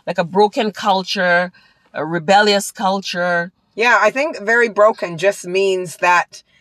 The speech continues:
Speaker 2: the society has splintered into so many little things, you know, that become important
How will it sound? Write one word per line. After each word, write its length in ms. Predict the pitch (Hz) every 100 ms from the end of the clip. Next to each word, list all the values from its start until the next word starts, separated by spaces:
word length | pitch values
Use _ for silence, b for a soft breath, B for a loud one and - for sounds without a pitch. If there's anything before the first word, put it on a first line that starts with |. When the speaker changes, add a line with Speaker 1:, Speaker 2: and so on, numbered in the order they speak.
| _ _
Speaker 2:
the 120 | 180
society 880 | 196 202 - 226 220 220 208 208 190 -
has 440 | 175 202 190 175
splintered 920 | - - - - 233 233 208 147 135 143 _ _ _ _
into 260 | 190 175 190
so 240 | - 226
many 360 | 220 214 202 190
little 340 | 175 214 214
things, 560 | - 185 165 135 131 - b b
you 120 | -
know, 320 | 190 185 190 160
that 320 | 165 190 165 - b _
become 480 | 202 - 226 226 214
important 720 | 196 185 - 247 214 208 190